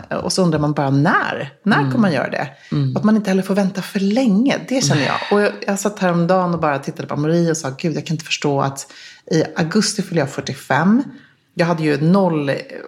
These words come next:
Speaker 1: alltså, ålderskris, eh, när jag fyllde fyrtio. Absolut inte. Men nu börjar jag känna så här att livet springer ifrån en lite.
Speaker 2: Mm.
Speaker 1: Det också gör ganska mycket med att min mamma fyllde år. Och hon fyllde sjuttiofem år, vilket känns helt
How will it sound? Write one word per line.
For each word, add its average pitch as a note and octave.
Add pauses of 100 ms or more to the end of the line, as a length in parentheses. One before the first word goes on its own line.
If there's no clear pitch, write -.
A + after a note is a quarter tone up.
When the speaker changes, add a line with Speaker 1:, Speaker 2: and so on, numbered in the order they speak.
(100)
Speaker 1:
alltså, C#3+
ålderskris, C3
eh, - (140)
när C3+
jag C3
fyllde C3+
fyrtio. -
Absolut C3+
inte. C#3
Men F#3+
nu C4
börjar B3+
jag A3+
känna E3+
så D#3+
här C#3
att C#3
livet F3
springer E3+
ifrån A#3
en C3+
lite. -
Speaker 2:
Mm. D3+ (320)
Speaker 1:
Det G3
också G3
gör F#3
ganska E3
mycket C#3
med C#3+
att -
min C#3+
mamma D3+
fyllde E3
år. F3+
Och D3+
hon C#3+
fyllde C#3
sjuttiofem C#3+
år, D3
vilket D#3
känns D#3+
helt B2